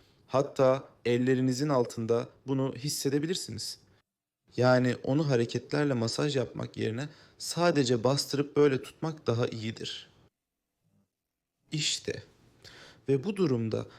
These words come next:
hatta sırt üstü yatarken beliniz ağrıyorsa bile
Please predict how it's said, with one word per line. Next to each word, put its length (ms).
hatta 480
sırt 400
üstü 220
yatarken 800
beliniz 500
ağrıyorsa 680
bile 220